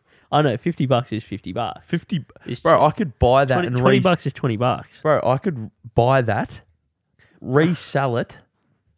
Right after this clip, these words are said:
Speaker 2: for at least a hundred.
Speaker 1: Bro,
Speaker 2: It's a
Speaker 1: we have,
Speaker 2: Chesterfield couch.
Speaker 1: we have no room at our house.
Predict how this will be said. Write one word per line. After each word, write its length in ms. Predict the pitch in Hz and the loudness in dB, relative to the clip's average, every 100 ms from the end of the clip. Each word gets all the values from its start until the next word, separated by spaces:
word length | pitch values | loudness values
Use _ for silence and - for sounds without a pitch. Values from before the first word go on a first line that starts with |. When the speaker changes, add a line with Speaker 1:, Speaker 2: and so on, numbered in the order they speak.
| _ _ | _ _
Speaker 2:
for 300 | - 143 120 127 | 0 2 2 0
at 120 | 117 | 0
least 440 | 117 127 131 - | 0 2 0 -4
a 60 | 110 | -6
hundred. 460 | 117 101 101 95 - _ _ _ _ | -4 -6 -8 -10 -16 _ _ _ _
Speaker 1:
Bro, 120 | 156 | 6
Speaker 2:
It's 80 | 139 | 6
a 60 | 127 | 6
Speaker 1:
we 160 | 147 | 4
have, 260 | 175 175 151 | 4 2 0
Speaker 2:
Chesterfield 480 | 196 190 170 131 - | -4 -2 0 -2 -4
couch. 260 | 135 143 | -2 2
Speaker 1:
we 60 | 139 | 4
have 220 | 151 147 | 4 2
no 260 | 139 147 151 | 2 4 6
room 880 | 139 123 131 143 143 139 123 151 - _ _ _ _ _ _ _ _ - | 4 2 4 6 6 4 2 -2 -8 _ _ _ _ _ _ _ _ -4
at 120 | 110 | -2
our 120 | 107 | -2
house. 420 | 117 90 - - | -6 -10 -14 -20